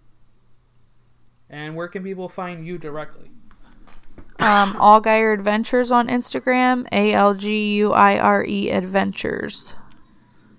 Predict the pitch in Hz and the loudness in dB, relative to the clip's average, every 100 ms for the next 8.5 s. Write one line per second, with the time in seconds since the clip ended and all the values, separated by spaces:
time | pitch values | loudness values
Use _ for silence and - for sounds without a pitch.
0 | _ - - - 135 151 302 143 147 220 | _ -20 -20 -18 -10 -8 -8 -8 -8 -8
1 | 240 - 226 233 226 - 165 190 214 - | -10 -12 -10 -8 -10 -12 -10 -10 -10 -16
2 | - _ 214 220 - - _ _ - 208 | -20 _ -12 -10 -12 -20 _ _ -14 -8
3 | 202 254 - - - - 170 214 - 233 | -6 -6 -10 -20 -20 -20 -12 -12 -10 -10
4 | 214 185 175 175 196 165 151 170 175 175 | -10 -12 -12 -10 -8 -8 -10 -10 -10 -8
5 | 170 160 156 151 - 143 139 139 - 143 | -8 -6 -6 -8 -10 -12 -10 -12 -14 -18
6 | - 196 165 143 165 156 175 135 135 147 | -14 -14 -14 -12 -12 -10 -12 -14 -16 -18
7 | - 127 156 - 147 - - - - 170 | -18 -16 -16 -14 -16 -16 -16 -16 -12 -10
8 | 160 - - - 233 | -10 -14 -20 -10 -10